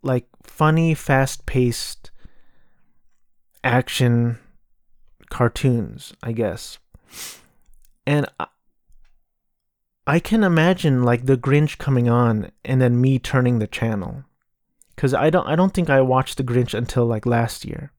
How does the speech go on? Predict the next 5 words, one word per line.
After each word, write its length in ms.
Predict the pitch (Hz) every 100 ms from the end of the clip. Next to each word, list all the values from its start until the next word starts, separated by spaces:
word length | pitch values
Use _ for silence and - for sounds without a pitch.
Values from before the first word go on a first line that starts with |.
| - -
for 220 | - 123
the 80 | 107
first 320 | 120 110 -
time. 260 | 90 123 - _ _ _ - _ _ - - _ _ _ _ _ _ _ _
And 460 | - 135 135 131